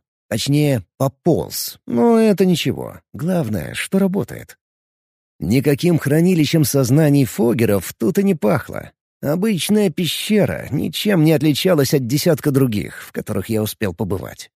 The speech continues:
«Ладно, Карвели не обещала мне, что монстр приведет в конкретную точку, но он хотя бы направление показал и сузил сектор поиска», — задумчиво сказал я.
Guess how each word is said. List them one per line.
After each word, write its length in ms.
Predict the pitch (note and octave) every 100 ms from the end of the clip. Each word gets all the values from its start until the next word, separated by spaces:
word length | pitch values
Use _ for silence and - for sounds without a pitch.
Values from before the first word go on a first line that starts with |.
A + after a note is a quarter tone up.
| _ _ _ -
«Ладно, 800 | - C#3+ D#3 D3 B2+ A#2+ F#2 C2+ - - _ _ _ A2
Карвели 560 | B2+ B2+ B2 B2+ C#3
не 140 | C3 C3+
обещала 540 | B2+ B2 F#3+ F3+ B2+
мне, 280 | G2 D2 D#2
что 240 | - C#3+
монстр 480 | B2 C#3 C3+ - A2+
приведет 500 | A#2 C3+ C3+ C#3 C3
в 60 | -
конкретную 580 | C3+ B2 C3 A#2 B2
точку, 540 | A#2 A2+ D2+ - B1 - _ _
но 160 | - A2
он 160 | D3+
хотя 320 | - F3 F3+ F3+
бы 80 |
направление 640 | F#3 E3 F3+ D3+ E3 G3 G3
показал 580 | C3+ F3 B2+ A#2 D#2 -
и 160 | - D3+
сузил 440 | - - D3+ C#3
сектор 400 | C3+ D#3 B2 C#3
поиска», — 500 | - A#2 C#2+ - - - - _ _ _ -
задумчиво 640 | D3 F#3 E3 C3 G#2+ A#2
сказал 340 | A#2 C#3 C#3 D3+
я. 360 | E2+ B1+ -